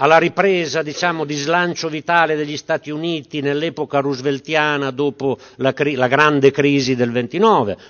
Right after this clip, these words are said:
Ora, tutto questo che c'entra con questo nuovo partito del ventunesimo secolo che dobbiamo fare noi? Non c'entra niente, ma è stato messo lì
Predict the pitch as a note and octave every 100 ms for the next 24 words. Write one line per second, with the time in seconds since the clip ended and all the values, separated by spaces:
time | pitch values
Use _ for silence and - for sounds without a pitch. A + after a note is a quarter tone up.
0 | - G3 D#3 G#2 - G#3 - - - B2
1 | F2+ - - - F3+ F3 - A2+ D#2+ D2
2 | D#2+ D#2 D2+ _ _ - A#2+ A2+ C3+ C3+
3 | C3 C#3+ C3 A#2+ B2+ - C#3 B2 A2+ A2
4 | A2 G#2 A2 A#2+ A2 G#2+ F2+ A2 G#2 G2+
5 | F#2 G2 F#2+ F#2+ G2+ E2+ G2+ G2 F2+ F#2
6 | C#2 C#2 _ _ - E3+ - E3+ C#3+ B2+
7 | G#2 F2+ - G#2 D3 D#3 F#3 F3+ C#3+ E3
8 | D#3+ E3 F3+ B2